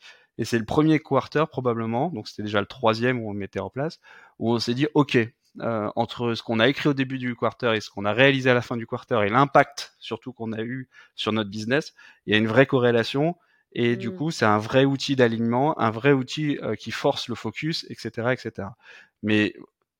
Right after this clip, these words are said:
Speaker 1: tu vois, pour en arriver là, en vrai, il y a eu six mois où il a fallu quand, que le top management se dise, on pense qu'on va dans la bonne direction,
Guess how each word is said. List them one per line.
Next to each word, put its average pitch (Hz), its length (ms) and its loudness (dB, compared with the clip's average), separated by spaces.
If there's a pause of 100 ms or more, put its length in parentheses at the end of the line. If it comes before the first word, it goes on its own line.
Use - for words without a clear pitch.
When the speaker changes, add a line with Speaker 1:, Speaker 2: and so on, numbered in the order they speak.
Speaker 1:
tu - 140 -10
vois, 160 200 6
pour 117 160 -2
en 107 140 2
arriver 113 340 4
là, 156 260 8
en 117 140 4
vrai, 147 460 4
il - 60 -10
y 117 80 0
a 110 40 4
eu 123 220 -2
six 151 300 -4
mois 165 320 4
où 127 140 -4
il 117 120 -2
a 117 60 0
fallu 135 420 -4
quand, 113 180 -4 (280)
que 110 80 -4
le 107 80 -4
top 131 180 -2
management 120 460 2
se - 100 -6
dise, 156 320 -4 (280)
on 110 120 -4
pense 190 240 6
qu'on 165 80 -2
va 139 120 6
dans 131 120 4
la 123 100 4
bonne 120 140 0
direction, 113 440 0